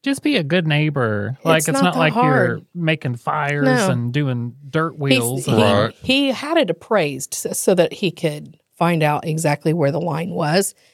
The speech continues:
Speaker 2: And he put fence
Speaker 1: Flag.
Speaker 2: posts
Speaker 1: Oh.
Speaker 2: in the corners where he knew where it would be because he wanted to put up a fence. He was gonna put goats in there. Well, he ended up putting goats on the other side,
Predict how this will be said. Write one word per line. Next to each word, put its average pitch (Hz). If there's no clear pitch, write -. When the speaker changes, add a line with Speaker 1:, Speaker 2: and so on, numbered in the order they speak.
Speaker 2:
And 170
he 170
put 208
fence 220
Speaker 1:
Flag. 120
Speaker 2:
posts 170
Speaker 1:
Oh. 107
Speaker 2:
in 180
the 151
corners 175
where 175
he 170
knew 220
where 165
it -
would 156
be 214
because 160
he 202
wanted 160
to 156
put 165
up -
a -
fence. -
He -
was 165
gonna 156
put 165
goats -
in 139
there. -
Well, 156
he 151
ended 185
up 160
putting 160
goats 170
on 160
the 175
other 175
side, 180